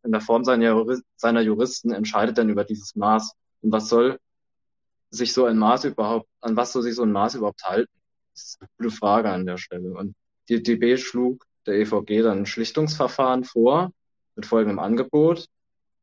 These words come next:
Ab, äh, Dezember zweitausenddreiundzwanzig zweihundert Euro, ab August vierundzwanzig nochmal zweihundert Euro, zweitausendachthundert fünfzig Euro Inflationsausgleichsprämie steuerfrei. Und das bei einer Laufzeit von siebenundzwanzig Monaten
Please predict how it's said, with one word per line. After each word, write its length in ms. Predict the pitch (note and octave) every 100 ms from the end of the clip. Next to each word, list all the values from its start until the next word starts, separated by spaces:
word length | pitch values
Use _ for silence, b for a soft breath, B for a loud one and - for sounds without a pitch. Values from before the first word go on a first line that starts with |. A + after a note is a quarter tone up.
| _ _ -
Ab, 220 | A#2 -
äh, 520 | G#2+ G#2+ G#2 G2+ G2+ -
Dezember 560 | A#2 A2 A#2 A2 A2+ A2+
zweitausenddreiundzwanzig 1000 | A#2+ G#2 G2+ G#2+ G#2 B2+ D3 C#3+ C3+ B2+
zweihundert 560 | - A#2 C#3+ E3 D#3 D3+
Euro, 580 | C3 C#3 C#3 C#3 C#3+ D3 _ _
ab 120 | A#2 A2
August 380 | A2 A#2+ -
vierundzwanzig 640 | - C3 C3+ C3+ B2 A#2+ A#2
nochmal 300 | B2 D3 B2+
zweihundert 420 | C3+ C3 B2+ B2+
Euro, 440 | A#2+ B2 B2 B2 A#2
zweitausendachthundert 1080 | - A2+ A2+ B2 A2 A2 A#2+ A#2 - A2+ A2
fünfzig 460 | - C3+ - B2+ A#2
Euro 240 | A#2+ A#2
Inflationsausgleichsprämie 1600 | A2 A#2 - G#2+ A2+ A2 D3+ G#2+ - B2 A#2+ - - A2+ A#2+ A#2
steuerfrei. 720 | - G#2+ B2 - B2+ B2 C3 - _ _ _ _ _
Und 140 | A2
das 100 | G#2+
bei 120 | A2+ A2+
einer 180 | G#2+
Laufzeit 400 | G#2+ A2 - A#2
von 200 | - A2
siebenundzwanzig 880 | G2+ B2 C#3 A#2+ - A#2 A#2 A#2 A2+ - _ _ _ -
Monaten 640 | A2 C3+ A#2+ G#2+ A#2